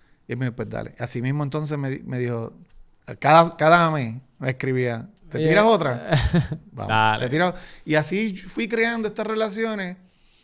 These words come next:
Speaker 1: Llamé a Luis Ramos de Libros para Emprendedores.
Speaker 2: Ujú.
Speaker 1: Este, yo lo entrevisté en mi podcast, él me entrevistó en el de él. Pero después entonces me, me, le dije, "Yo te necesito".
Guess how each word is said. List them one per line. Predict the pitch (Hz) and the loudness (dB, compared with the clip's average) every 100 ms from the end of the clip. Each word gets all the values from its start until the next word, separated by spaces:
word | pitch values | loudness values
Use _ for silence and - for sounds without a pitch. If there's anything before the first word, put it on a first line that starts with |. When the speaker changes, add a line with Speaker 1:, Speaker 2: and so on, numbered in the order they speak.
| - | -12
Speaker 1:
Llamé | 139 139 147 170 | -4 -2 -2 -2
a | |
Luis | 170 175 160 | 0 0 -2
Ramos | 151 160 170 165 156 165 | -4 -4 -4 -6 -8 -8
de | 139 | -6
Libros | 135 135 143 | -4 -4 -6
para | 139 135 | -6 -6
Emprendedores. | 131 135 131 123 135 160 151 143 | -6 -6 -6 -6 -4 -4 -6 -8
Speaker 2:
Ujú. | _ _ 107 98 - - | _ _ -20 -18 -14 -6
Speaker 1:
Este, | 127 131 - 127 120 117 117 120 117 _ _ _ 127 | -4 -6 -8 -10 -8 -8 -8 -10 -14 _ _ _ -10
yo | 131 139 | -6 -4
lo | |
entrevisté | 139 143 135 135 | -4 -6 -8 -8
en | 127 | -10
mi | 117 | -8
podcast, | 147 160 170 135 | -8 -8 -10 -10
él | 127 | -8
me | |
entrevistó | 127 127 117 - | -8 -10 -12 -12
en | 123 | -12
el | 120 120 | -10 -8
de | 143 | -8
él. | 156 156 _ _ _ _ | -8 -10 _ _ _ _
Pero | 143 135 | -6 -4
después | 127 131 135 | -6 -6 -8
entonces | 135 156 165 | -6 -8 -6
me, | 160 156 147 | -6 -6 -8
me, | 151 135 131 127 123 120 113 - - - _ _ _ | -8 -6 -6 -6 -8 -10 -12 -16 -20 -20 _ _ _
le | 123 127 | -8 -6
dije, | 135 143 135 - | -4 -4 -8 -10
"Yo | 131 | -10
te | 135 | -6
necesito". | 156 147 135 117 110 107 | -6 -6 -8 -8 -10 -14